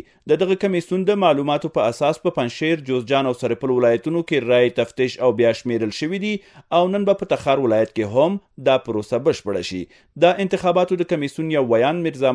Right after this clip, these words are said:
محمد حق پرست امریکا غږ ته وویل چې د پنجشیر ولایت د رایو د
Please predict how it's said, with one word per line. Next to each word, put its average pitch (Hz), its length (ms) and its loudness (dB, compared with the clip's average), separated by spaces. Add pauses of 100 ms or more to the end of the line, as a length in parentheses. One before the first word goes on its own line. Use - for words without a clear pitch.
محمد 127 380 -2
حق - 200 -6
پرست 151 320 0
امریکا 120 360 0
غږ 104 160 -8
ته 127 80 0
وویل 202 280 2 (360)
چې 190 220 2
د 190 120 -2
پنجشیر 175 460 0
ولایت 151 340 4
د 139 160 0
رایو 147 240 2
د 104 80 -10